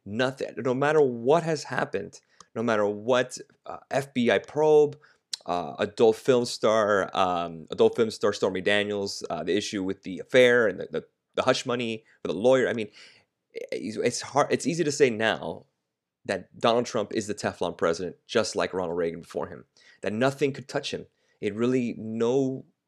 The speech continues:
no controversy has hit in regards to the market. I mean, the market has just shown a, a supreme confidence in this administration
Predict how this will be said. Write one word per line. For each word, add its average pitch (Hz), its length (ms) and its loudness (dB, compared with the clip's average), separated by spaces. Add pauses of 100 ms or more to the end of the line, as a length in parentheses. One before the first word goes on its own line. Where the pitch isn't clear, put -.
(480)
no 120 420 0
controversy 110 640 -2
has 98 180 0
hit 151 260 4 (360)
in 117 120 -2
regards 113 380 2
to 127 60 -4
the 123 80 -8
market. - 400 -4
I 98 60 -8
mean, 104 160 -4
the 107 60 -4
market 110 340 0
has 113 280 -2
just - 220 -8
shown 139 440 -4
a, 98 220 -2
a 87 80 -10
supreme 123 560 -6
confidence 131 540 -6
in 95 80 -8
this 123 140 -8
administration - 520 -8